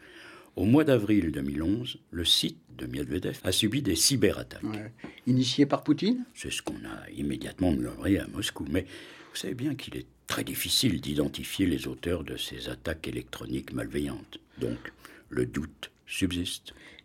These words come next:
Speaker 2: Et est-ce que toutes ces morts mystérieuses là, dont vous avez fait état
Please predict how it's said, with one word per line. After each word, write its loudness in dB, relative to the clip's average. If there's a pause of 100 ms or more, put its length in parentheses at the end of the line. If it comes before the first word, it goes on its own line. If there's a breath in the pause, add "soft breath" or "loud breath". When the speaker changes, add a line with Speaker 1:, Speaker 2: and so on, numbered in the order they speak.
(140)
Speaker 2:
Et 2 (280)
est-ce 0
que 8
toutes 0
ces 4
morts 8
mystérieuses -2
là, -8
dont -10
vous -10
avez -6
fait 2
état -4